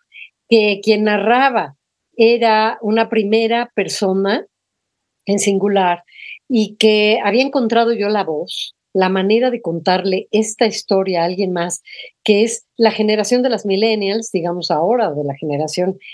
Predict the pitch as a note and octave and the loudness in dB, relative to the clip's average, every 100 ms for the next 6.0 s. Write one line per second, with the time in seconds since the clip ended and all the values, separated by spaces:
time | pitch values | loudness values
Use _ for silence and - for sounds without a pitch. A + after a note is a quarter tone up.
0 | - - F#3 E3+ D#3+ D3+ D3+ G3+ F#3 B3 | -20 -6 -2 -2 -4 -4 0 2 2 0
1 | F3+ D#3 D3 C#3+ D#3+ E3 - - F#3 A3+ | 0 -2 -4 -6 -6 -6 -4 0 4 4
2 | A#3 F3+ G#3 G#3 C4 - _ _ _ A3 | 2 0 -2 0 -2 -4 _ _ _ -2
3 | G3 - A#3+ A#3 G#3 F#3 F#3 - _ - | 0 0 0 0 0 -2 -4 -14 _ 0
4 | A#3 A3+ G#3 F#3 F3 D#3 D#3 - E3+ F#3 | 2 2 0 -2 -4 -4 -4 0 2 2
5 | F#3+ G#3+ F3 E3 D#3 - F#3 F#3+ F#3 E3 | 2 0 -2 -4 -10 -2 2 2 0 -6